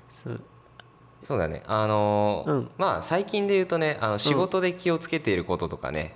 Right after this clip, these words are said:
Speaker 1: うん。
Speaker 2: 最近のネタですよね。
Speaker 1: そう、あのー、ひなのやっていう、あの、某お菓子メーカーさん、
Speaker 2: うん。
Speaker 1: あの、愛媛県内にあるんですけど、その方にすごく案内していただいた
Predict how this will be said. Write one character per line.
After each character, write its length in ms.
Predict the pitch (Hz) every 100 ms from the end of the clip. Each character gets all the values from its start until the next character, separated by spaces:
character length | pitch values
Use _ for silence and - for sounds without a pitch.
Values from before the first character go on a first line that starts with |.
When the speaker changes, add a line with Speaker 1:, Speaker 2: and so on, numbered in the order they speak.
| -
Speaker 1:
う 40 |
ん。 20 |
Speaker 2:
最 120 | 143 135
近 280 | 110 90 87
の 100 | 85
ネ 120 | 85
タ 140 | 85
で 80 | 78
す 100 | -
よ 60 | 60
ね。 80 | 60
Speaker 1:
そ 480 | - 139 135 123 -
う、 40 |
あ 120 | 127
の 440 | 123 123 123 120 120
ー、 20 |
ひ 160 | -
な 140 | 143 165
の 80 | 175
や 140 | 156
っ 120 | 113
て 100 | -
い 160 | 123 120
う、 140 | - - - - - -
あ 120 | -
の、 100 | 120
某 220 | 110 135 113 -
お 80 | 131
菓 140 | 135
子 160 | - 139
メ 200 | 135 117
ー 60 |
カ 100 | -
ー 80 | -
さ 60 | 107
ん、 20 |
Speaker 2:
う 40 |
ん。 400 | 190 90 82 69 -
Speaker 1:
あ 100 | 127
の、 220 | 117 117
愛 160 | 135 151
媛 160 | 147
県 200 | 143 131
内 140 | 113 113
に 160 | 113 -
あ 80 | 123
る 80 | 107
ん 60 |
で 80 | 113
す 100 | -
け 80 | 123
ど、 320 | 127 127 127
そ 160 | - 143
の 100 | 147
方 280 | 156 - 160
に 320 | 139 120 117
す 120 | -
ご 80 | 123
く 240 | 113 123 - - - - -
案 140 | 156 180
内 120 | 139
し 100 | -
て 80 | 113
い 60 |
た 120 | 110
だ 100 | 110
い 80 | 117
た 220 | 113 -